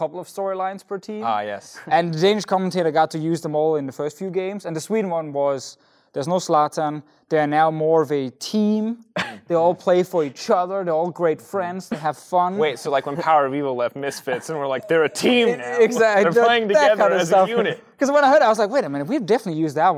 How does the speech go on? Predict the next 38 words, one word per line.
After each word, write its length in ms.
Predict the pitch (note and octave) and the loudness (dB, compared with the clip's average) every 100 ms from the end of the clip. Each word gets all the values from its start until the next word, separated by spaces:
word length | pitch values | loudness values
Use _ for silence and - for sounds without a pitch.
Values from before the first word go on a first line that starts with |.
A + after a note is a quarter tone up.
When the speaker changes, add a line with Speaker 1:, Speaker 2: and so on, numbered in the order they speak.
| C3+ | -2
Speaker 1:
one 100 | C3 C3 _ _ _ _ F3 | -8 -12 _ _ _ _ 0
in 80 | |
Evo 220 | F3+ F3+ E3+ D3+ | 0 0 0 0
L 20 | |
C 120 | E3+ | -2
S 140 | A#3 D3+ | -4 -4
a 20 | D#3+ | -8
few 80 | D3+ E3 | -6 -6
times 160 | D3 C#3 | -6 -8
as 60 | |
well." 140 | C#3 G#3 | -2 2
Like, 80 | F3+ F3 | 2 4
the 40 | |
old 80 | G3+ | 2
Splice 380 | G3+ - C#4 F4 F#3+ | 0 0 0 2 0
lineup, 240 | E3 D3 C#3 | 0 -2 -6
they 80 | F3+ | -2
were 80 | F3 | 0
all 80 | F3+ F3 G3 | 0 -2 0
friends. 400 | F#3 F#3+ G3+ F3+ | 2 2 -4 -6
It 40 | D#3+ | -6
was 60 | |
a 100 | C#3+ - - | -8 -10 -6
team. 220 | G#3 G#3+ G#3+ | -4 -4 -2
It 40 | E3+ | -2
wasn't 160 | F3+ F3 | -2 0
about 120 | E3+ | 0
a 80 | D#3 - | 0 -2
star 220 | E3 E3 - | 0 0 -2
player. 300 | F#3 E3+ F#3+ A#3 - | -6 -4 -4 -8 -4
Uh, 240 | D#3 D3+ D3 | -2 -2 -2
so 40 | F#3+ | -4
I 20 | |
was 60 | G3 | -6
like, 80 | E3+ _ | -10 _
"They 80 | C4+ - | -8 -4
probably 180 | C#4 B3+ - | -4 -4 4
stole 200 | C#4+ | 4